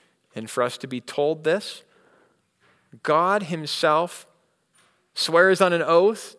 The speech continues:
to make surely certain that Abraham has every reason to be certain of his hope. And this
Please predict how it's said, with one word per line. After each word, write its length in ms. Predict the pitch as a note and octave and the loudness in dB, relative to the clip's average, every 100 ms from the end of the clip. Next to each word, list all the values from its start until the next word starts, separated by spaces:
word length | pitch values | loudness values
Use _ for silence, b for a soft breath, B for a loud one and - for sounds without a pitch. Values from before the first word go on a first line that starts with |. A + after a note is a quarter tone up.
| - | -8
to 140 | F3 | -4
make 320 | E3 D#3 D3+ | 0 -2 -2
surely 600 | - - - A#3+ A#3+ G#3+ | -10 -8 -2 0 2 2
certain 640 | - - A3 A3 A#3 B3 G#3 | 2 4 4 2 -6 -6 -4
that 140 | E3 | -2
Abraham 480 | E3+ G3+ G#3 F3+ F3 | 4 6 6 4 0
has 180 | F3 E3+ | 0 0
every 340 | F#3+ A#3 A#3 A#3 | 4 4 6 2
reason 380 | G#3+ A3+ G#3+ G#3+ | 2 0 0 -2
to 60 | |
be 100 | G3 | -2
certain 320 | F3+ G#3+ A3+ | 2 2 4
of 100 | G3 | 2
his 120 | D3+ - | -2 0
hope. 400 | G3 B3 - b b b b b b b b b | 4 4 0 b b b b b b b b b
And 200 | - C#3 | -6 2
this 260 | E3+ A#3 | 6 6